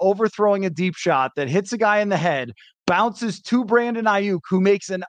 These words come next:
astounding catch to get them, what, a forty-yard gain or something? Uh, for that to happen as well. I mean, I know, I guess, according to some of you, Dan Campbell should have known that was going to happen when he went for it on fourth down.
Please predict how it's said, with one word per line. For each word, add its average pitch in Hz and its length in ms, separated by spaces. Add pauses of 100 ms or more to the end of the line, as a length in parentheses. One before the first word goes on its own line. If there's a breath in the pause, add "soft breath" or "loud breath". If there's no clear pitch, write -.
astounding 233 1040
catch - 560 (380 loud breath)
to 220 100
get 220 260
them, 202 240
what, 185 260 (100)
a 160 60
forty-yard 208 800
gain 202 240
or 240 80
something? 277 540 (420 soft breath)
Uh, 185 200
for 202 280
that 233 320
to 196 120
happen 185 420
as 156 160
well. 156 460 (240 soft breath)
I 185 60
mean, 208 120
I 208 100
know, 226 260
I 190 120
guess, 196 320
according 208 400
to 190 80
some 196 220
of 185 100
you, 175 100
Dan 180 280
Campbell 185 340
should 180 160
have 165 100
known 165 300
that 202 260
was 175 160
going 143 240
to 131 80
happen 139 400
when 147 100
he 156 60
went 170 220
for 175 220
it 160 60
on 151 140
fourth 160 300
down. 202 360